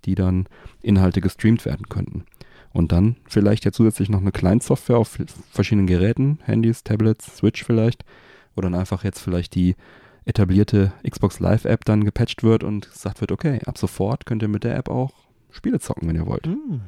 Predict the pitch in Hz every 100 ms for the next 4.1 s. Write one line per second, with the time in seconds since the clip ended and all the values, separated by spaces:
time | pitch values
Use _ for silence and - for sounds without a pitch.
0 | - - 107 - _ - - - - _
1 | _ - - 98 92 95 - - 92 117
2 | 107 104 104 - _ _ _ - - -
3 | 92 101 117 113 120 120 127 123 117 120